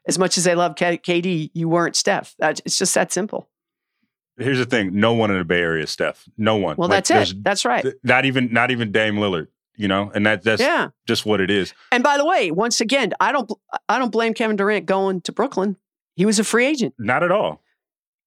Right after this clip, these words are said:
Speaker 1: That, that's
Speaker 2: Not at
Speaker 1: what
Speaker 2: all.
Speaker 1: free agency's about. You have a right to move and, and switch teams. So I didn't blame him one
Speaker 2: Yeah.
Speaker 1: bit.
Speaker 2: Before we get out of here,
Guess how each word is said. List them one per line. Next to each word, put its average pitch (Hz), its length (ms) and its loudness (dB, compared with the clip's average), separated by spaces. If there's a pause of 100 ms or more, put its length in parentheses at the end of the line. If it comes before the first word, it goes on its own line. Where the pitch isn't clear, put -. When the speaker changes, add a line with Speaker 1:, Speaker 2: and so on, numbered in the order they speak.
Speaker 1:
That, 226 200 2
that's 247 200 2
Speaker 2:
Not 277 40 2
at 277 40 2
Speaker 1:
what 285 120 4
Speaker 2:
all. - 40 0
Speaker 1:
free 262 160 2
agency's 240 400 2
about. 269 320 0
You 185 100 -2
have 208 120 0
a 214 60 -2
right 233 260 -2
to 233 100 0
move 247 320 2 (260)
and, 208 320 0
and 202 160 2
switch - 300 0
teams. - 460 -4 (320)
So 151 120 2
I 170 100 4
didn't 240 120 -2
blame 165 240 0
him 165 60 0
one 180 120 0
Speaker 2:
Yeah. 180 40 -6
Speaker 1:
bit. 175 180 0 (880)
Speaker 2:
Before 147 140 -2
we 143 80 -2
get 127 120 2
out 110 140 2
of 95 60 0
here, 87 260 -4